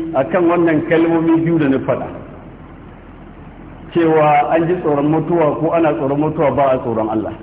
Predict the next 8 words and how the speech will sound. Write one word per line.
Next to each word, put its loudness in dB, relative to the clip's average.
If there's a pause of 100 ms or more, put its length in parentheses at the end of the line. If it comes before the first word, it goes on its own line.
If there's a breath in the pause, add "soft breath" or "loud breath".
(2000)
Faruwar 4
wannan 2
matsala, 0 (1160)
mutane 2
da 0
yawa 2
sun 2
gigice -2